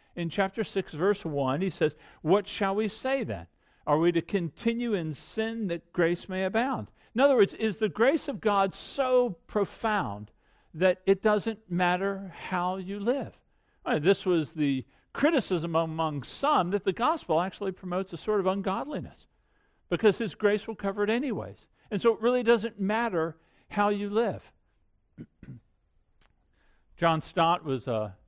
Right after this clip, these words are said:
theologian that just died in the last number of years, and he said, "If, if God loves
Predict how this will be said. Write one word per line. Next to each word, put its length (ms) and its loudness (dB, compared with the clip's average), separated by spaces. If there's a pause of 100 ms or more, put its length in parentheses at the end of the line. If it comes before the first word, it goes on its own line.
(160)
theologian 640 2
that 140 -4
just 260 -10
died 340 0
in 80 -8
the 80 -6
last 480 -2 (320)
number 300 2
of 120 -2
years, 340 4
and 100 -6
he 80 -2
said, 300 -2
"If, 260 2 (220)
if 160 2
God 320 4
loves 840 2